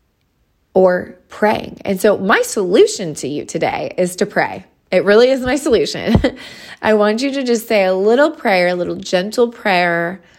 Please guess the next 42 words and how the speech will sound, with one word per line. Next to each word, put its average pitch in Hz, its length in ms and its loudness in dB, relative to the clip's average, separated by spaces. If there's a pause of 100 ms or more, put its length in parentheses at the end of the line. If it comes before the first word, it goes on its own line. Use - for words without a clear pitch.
(240)
or 175 400 2
if 185 200 -6
you're 175 100 -4
not 175 180 -2
into 214 200 -6
prayer, 196 380 0
just 202 280 -8
whisper 180 340 -4
to, 214 360 -4
to - 220 -4
your 185 240 0
own 180 240 -2
self 208 300 -2
and 175 100 -6
say, 170 440 -4 (880)
Okay, 165 460 -8 (300)
I'm 165 180 -6
not 165 240 -4
gonna 202 180 -4
bring 190 200 -4
any 185 160 -6
prejudgments 170 800 -8
to - 120 -16
this. 165 380 -12
I'm 165 160 -10
not 165 200 -6
gonna 196 140 -8
bring 196 220 -2
my 190 140 -6
preconceived 185 560 -8
notions. 180 440 -10
I'm 170 100 -10
not 175 180 -6
gonna 190 140 -8
bring 190 160 -6
my 185 100 -8
false 180 340 -10
narratives. - 580 -8 (460)
I 196 60 -6
am 180 160 -4
just 180 300 -6
simply 220 800 -2